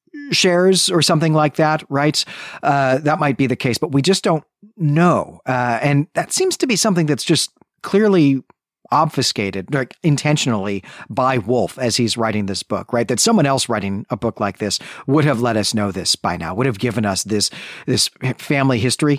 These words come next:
information in a more direct way so that we would know. Wolfe does not want us to know at this point. And that, of course, you know,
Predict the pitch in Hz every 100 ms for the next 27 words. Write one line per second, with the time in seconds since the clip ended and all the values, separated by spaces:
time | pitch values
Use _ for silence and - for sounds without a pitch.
0 | 160 151 156 143 143 - 139 127 123 123
1 | 123 120 110 117 123 107 107 110 139 127
2 | 120 120 113 107 - - - 117 117 127
3 | 185 240 - - - - 143 156 139 131
4 | 123 117 104 113 101 90 92 92 76 -
5 | 104 - - - 101 196 208 123 120 -
6 | 110 98 - 120 90